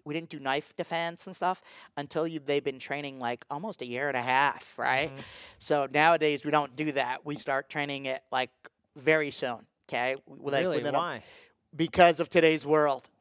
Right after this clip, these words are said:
Speaker 2: Wow.
Speaker 1: Okay? Because of today's world. So,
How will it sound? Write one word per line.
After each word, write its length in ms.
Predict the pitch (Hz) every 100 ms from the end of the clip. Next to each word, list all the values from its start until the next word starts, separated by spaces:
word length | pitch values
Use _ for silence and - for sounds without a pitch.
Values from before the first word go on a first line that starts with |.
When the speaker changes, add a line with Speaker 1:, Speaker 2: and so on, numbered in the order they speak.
| 113
Speaker 2:
Wow. 420 | 101 98 110 107 -
Speaker 1:
Okay? 380 | 139 135 143 156 -
Because 280 | 143 151 143
of 80 |
today's 340 | 143 143 143 123
world. 280 | 135 127 - _ - - -
So, 360 | - 170 160